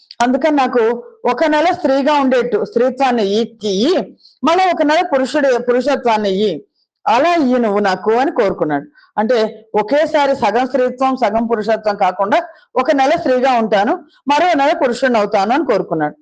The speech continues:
ఆ దేవి అతని అభిలాషను తెలుసుకొని, "సరే, అలాగే కాగలదు" అని పలికింది. ఈ కథని శ్రీరామచంద్రమూర్తి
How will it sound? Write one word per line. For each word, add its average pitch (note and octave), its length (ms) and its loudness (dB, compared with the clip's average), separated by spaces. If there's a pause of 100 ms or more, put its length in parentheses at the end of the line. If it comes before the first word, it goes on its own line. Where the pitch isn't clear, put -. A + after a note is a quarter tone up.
(440)
ఆ C#4 40 4
దేవి B3 560 2
అతని A3+ 240 0
అభిలాషను B3+ 500 0
తెలుసుకొని, A3 680 0 (260)
"సరే, C4+ 220 0
అలాగే A#3 480 2
కాగలదు" G3+ 880 0 (220)
అని C4+ 140 2
పలికింది. F#3+ 520 0
ఈ A#3+ 80 -2
కథని A#3 540 0
శ్రీరామచంద్రమూర్తి G#3+ 1200 0